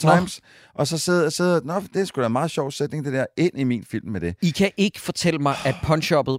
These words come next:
Speaker 1: på manusplan ikke er lavet af en A I af den her film.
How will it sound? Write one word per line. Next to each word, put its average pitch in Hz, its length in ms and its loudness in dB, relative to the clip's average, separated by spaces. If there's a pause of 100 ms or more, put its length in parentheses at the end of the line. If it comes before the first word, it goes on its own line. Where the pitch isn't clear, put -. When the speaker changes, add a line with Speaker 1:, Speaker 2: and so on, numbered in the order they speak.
(120)
Speaker 1:
på 135 80 -4
manusplan 123 760 -2
ikke 135 180 0
er 123 40 2
lavet 110 200 2
af 113 60 0
en 98 120 -6
A 107 60 0
I 110 540 -4
af 101 80 -6
den - 100 0
her 202 180 4
film. 196 200 2